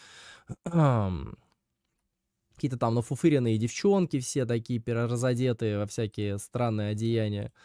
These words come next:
Ещё какие-то странные персонажи, да, там, не знаю, какие-то н-, наркоманы, алкоголики там ещё были прикольные,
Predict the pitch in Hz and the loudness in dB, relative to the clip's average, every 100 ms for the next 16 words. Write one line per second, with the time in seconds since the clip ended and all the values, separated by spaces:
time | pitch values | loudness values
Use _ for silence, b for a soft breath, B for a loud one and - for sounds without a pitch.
0 | b b b - - 190 156 - 147 123 | b b b -10 0 2 2 2 0 0
1 | - 127 120 113 107 110 - 107 104 104 | -2 0 2 2 0 -2 -2 0 0 0
2 | 101 110 92 104 113 104 92 95 98 101 | -2 -4 -2 0 2 0 0 -2 -2 -2
3 | 101 98 95 98 113 107 107 117 123 135 | -2 -2 -4 -4 -4 -2 -2 -2 2 0
4 | 120 139 143 185 170 127 120 131 117 165 | 2 0 4 4 4 2 2 0 2 4
5 | 147 - 113 107 104 104 113 110 110 104 | 2 0 -4 -2 -2 -2 -4 -2 -2 -2
6 | - 104 113 104 98 107 | -6 -4 -2 0 -2 -6